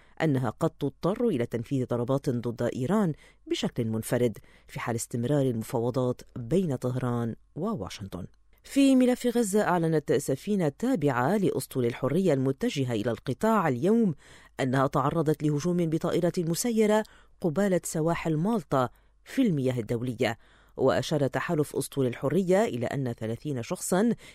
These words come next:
كانوا على متن السفينة المحملة بمساعدات إنسانية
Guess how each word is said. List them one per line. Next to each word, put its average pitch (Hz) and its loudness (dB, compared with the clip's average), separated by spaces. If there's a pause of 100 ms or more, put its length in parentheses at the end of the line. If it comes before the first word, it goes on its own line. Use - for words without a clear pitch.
(120)
كانوا 262 2
على 226 -2
متن 175 -2
السفينة 143 -2
المحملة 131 -2
بمساعدات 190 0 (540)
إنسانية 123 0